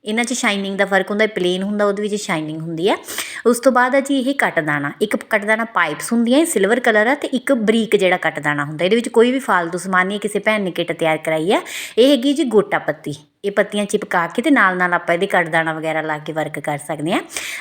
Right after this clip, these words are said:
ਨੈਕਸਟ ਆ ਗਿਆ ਗਲਾਸ ਮੋਤੀ, ਇਹ ਗਲਾਸ ਮੋਤੀ ਹੈਗਾ ਪੈਕੇਟ, ਤੇ ਇਹ ਹੈਗਾ ਜੀ ਬਰੀਕ ਵਾਲਾ ਗੋਲਡਨ ਕੱਟ ਦਾਣਾ। ਇਹ ਵੀ, ਇਹਦੀ ਵੀ ਆਪਾਂ ਨੂੰ ਬਹੁਤ ਜ਼ਰੂਰਤ ਪੈਂਦੀ ਹੈ ਹੈਂਡ ਵਰ-, ਹੈਂਡ ਵਰਕ ਦੇ ਵਿੱਚ। ਇਹ ਹੈਗੀਆਂ ਪਾਈਪਸ, ਗੋਲਡਨ ਪਾਈਪਸ ਕੱਟ ਦਾਣਾ,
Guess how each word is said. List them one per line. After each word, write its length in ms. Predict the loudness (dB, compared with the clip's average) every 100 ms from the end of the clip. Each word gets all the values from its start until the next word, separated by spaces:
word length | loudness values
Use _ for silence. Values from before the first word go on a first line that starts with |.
| 0
ਨੈਕਸਟ 320 | 0 0 0
ਆ 100 | 0
ਗਿਆ 120 | 2
ਗਲਾਸ 520 | -2 0 2 2 0 -4
ਮੋਤੀ, 360 | -6 -6 -8 -10 -18 _ -14
ਇਹ 60 | -8
ਗਲਾਸ 360 | 0 2 0 -2
ਮੋਤੀ 320 | -4 -4 -2
ਹੈਗਾ 180 | 0 0
ਪੈਕੇਟ, 440 | 0 0 -2 0 0 0 -14 -14 -6
ਤੇ 120 | -2
ਇਹ 280 | -2 2 2
ਹੈਗਾ 280 | 4 2 2
ਜੀ 140 | 2
ਬਰੀਕ 400 | 2 2 0 0
ਵਾਲਾ 280 | 2 2 2
ਗੋਲਡਨ 440 | 4 6 6 4 0
ਕੱਟ 200 | -2 -4
ਦਾਣਾ। 240 | -6 -8 -12 -20 _ -8
ਇਹ 80 | -4
ਵੀ, 160 | -2
ਇਹਦੀ 160 | -2 0
ਵੀ 80 | -2
ਆਪਾਂ 180 | -2 -4
ਨੂੰ 80 |
ਬਹੁਤ 240 | 0 0 2
ਜ਼ਰੂਰਤ 320 | 0 -2 -4
ਪੈਂਦੀ 260 | -8 -4 -4
ਹੈ 40 |
ਹੈਂਡ 220 | -2 -4
ਵਰ-, 160 | -4 -8 -4
ਹੈਂਡ 180 | -2 0
ਵਰਕ 220 | -2 -4
ਦੇ 100 | -4
ਵਿੱਚ। 180 | -4 -2
ਇਹ 160 | 2 4
ਹੈਗੀਆਂ 240 | 6 4
ਪਾਈਪਸ, 520 | 2 2 0 -2 -8
ਗੋਲਡਨ 420 | 4 6 8 6 4
ਪਾਈਪਸ 380 | 0 0 -6
ਕੱਟ 220 | -2 -2 -2
ਦਾਣਾ, 300 | 0 0